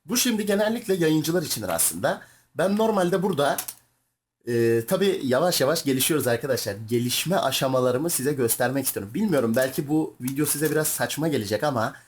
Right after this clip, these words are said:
e, ben biraz doğal olduğum için yani kanalımın gelişme aşamasını size göstermek istiyorum. Çift ekranda daha rahat şeyler yapacağız. Yani ben burada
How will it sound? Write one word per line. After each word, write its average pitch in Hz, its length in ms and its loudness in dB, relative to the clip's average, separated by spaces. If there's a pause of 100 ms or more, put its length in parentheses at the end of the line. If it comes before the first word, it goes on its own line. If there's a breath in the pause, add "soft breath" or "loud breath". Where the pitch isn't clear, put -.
(260 loud breath)
e, 117 220 0
ben 151 240 0
biraz 165 260 2
doğal 147 220 2
olduğum 156 360 2
için 147 260 0
yani 127 280 2
kanalımın 147 500 2
gelişme 139 360 0
aşamasını 139 480 0
size 120 200 0
göstermek 110 500 0
istiyorum. 123 400 -2 (280 loud breath)
Çift 220 200 -4
ekranda 196 420 0
daha 165 160 2
rahat 165 180 2
şeyler 156 260 2
yapacağız. - 340 -2
Yani 165 320 2
ben 185 240 2
burada 131 420 0